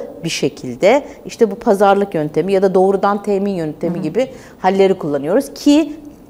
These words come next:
Speaker 1: e, denetimden, gözetimden biraz daha uzak, e, bir şekilde
Speaker 2: Evet.
Speaker 1: yapılıyor bunlar.
Speaker 2: Şimdi ne yapılmalı Sayın, e, Saygı Öztürk? Çünkü denetimin olmadığı yerde demokrasi olmaz.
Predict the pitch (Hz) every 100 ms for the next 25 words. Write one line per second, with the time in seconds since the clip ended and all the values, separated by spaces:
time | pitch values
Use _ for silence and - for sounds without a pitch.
0 | - 208 220 208 185 175 220 220 220 220
1 | 190 180 196 311 339 - - 208 214 220
2 | 214 220 185 165 175 269 294 - - -
3 | 359 277 214 240 262 214 233 240 - -
4 | 175 170 165 160 160 156 - 147 139 143
5 | 127 123 135 135 131 127 110 - - -
6 | - 339 339 320 370 359 311 262 240 240
7 | 240 240 226 233 226 220 214 208 202 240
8 | 214 208 196 214 - 220 220 277 269 190
9 | 254 302 - 320 339 311 302 339 285 254
10 | 233 240 233 214 240 254 226 226 226 220
11 | 202 220 180 170 160 143 - - -